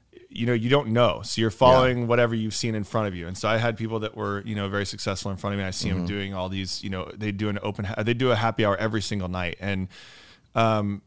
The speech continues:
Speaker 1: I, I think I talked about it a little bit. I, I had to learn how to say no to people that weren't gonna f-, weren't gonna be, uh,
Speaker 2: They weren't gonna elevate you?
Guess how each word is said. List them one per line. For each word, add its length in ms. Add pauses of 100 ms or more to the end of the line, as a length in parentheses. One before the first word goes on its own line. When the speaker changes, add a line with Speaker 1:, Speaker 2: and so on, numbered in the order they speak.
(440)
Speaker 1:
I, 240
I 40
think 180
I 80
talked 300
about 140
it 20
a 0
little 160
bit. 340
I, 60
I 20
had 240
to 80
learn 300
how 180
to 80
say 240
no 300
to 160
people 360
that 200
weren't 260
gonna 140
f-, 160 (200)
weren't 380
gonna 240
be, 640 (960)
uh, 540 (1120)
Speaker 2:
They 60
weren't 120
gonna 180
elevate 280
you? 200